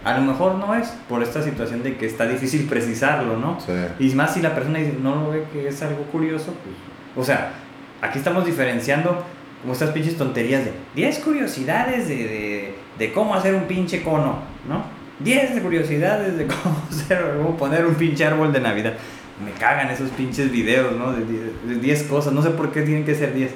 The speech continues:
Speaker 1: Pero bueno,
Speaker 2: Es como que
Speaker 1: entonces
Speaker 2: un número cerrado representativo, ¿no? El diez.
Speaker 1: No sé de dónde viene esa madre, o sea, que nada más pueden ser diez o veinte o, o qué, ¿no?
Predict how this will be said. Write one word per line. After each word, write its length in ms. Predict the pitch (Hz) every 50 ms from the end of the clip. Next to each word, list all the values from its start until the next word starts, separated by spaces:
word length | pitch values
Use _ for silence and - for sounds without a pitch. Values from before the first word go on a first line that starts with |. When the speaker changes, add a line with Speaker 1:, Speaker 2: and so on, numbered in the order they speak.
| - - - - - - - -
Speaker 1:
Pero 180 | 117 120 120
bueno, 180 | 120 123 123 107 - - - - - - - -
Speaker 2:
Es 60 | -
como 120 | - 127 120
que 60 | 147
Speaker 1:
entonces 180 | 160 113 107 113
Speaker 2:
un 80 | 113
número 280 | 117 123 123 120 113 107
cerrado 920 | - - - 98 90 95 98 98 101 98 104 101 101 101 98 98 95 95 95
representativo, 880 | 101 95 95 92 90 - - 95 - - - - 101 104 110 107 92 85
¿no? 160 | 92 120 143
El 100 | 127 104
diez. 240 | 98 110 127 135 - - - - - - - -
Speaker 1:
No 200 | 131 147 160 208
sé 300 | 202 - - 208 226 247 254 247
de 40 |
dónde 220 | 247 247 247 240 240
viene 340 | 226 226 247 247 247 240 240
esa 200 | 233 240 233 220
madre, 380 | 214 214 226 240 240 233 226 220
o 20 | 202
sea, 300 | 208 190 180 165 143 135
que 80 | - 175
nada 160 | 190 214 214 220
más 100 | 214 -
pueden 240 | - 220 214 220 220
ser 200 | 220 214 190 175
diez 340 | 165 180 202 233 240 220
o 120 | 190 160 135
veinte 500 | 131 143 185 214 226 220 214 208 196 190
o, 40 | 170
o 400 | 143 131 123 117 110 110 110 110
qué, 160 | 117 170 175 156
¿no? 200 | 151 185 208